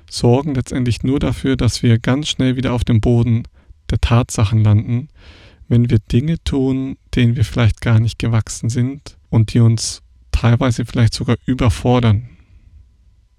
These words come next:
Das heißt, in Bezug auf das Unterbewusstsein spiegelt der Meniskusriss eigentlich ganz deutlich wider,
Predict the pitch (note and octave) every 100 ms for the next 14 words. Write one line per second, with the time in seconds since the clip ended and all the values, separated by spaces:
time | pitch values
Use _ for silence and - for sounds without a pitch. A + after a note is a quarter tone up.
0 | _ _ _ - - - - - - -
1 | - A#2 - C3 A#2 A#2+ - - - C3
2 | D#3+ D3 C#3+ D3 - D3 D3 - C3+ C3
3 | - A#2 A2+ A#2 - B2+ - E3 B2+ A2+
4 | - - _ - - - - B2 C3+ C#3
5 | - - A#2 - B2 C3 B2 - - A#2
6 | A#2 A#2+ C3+ C#3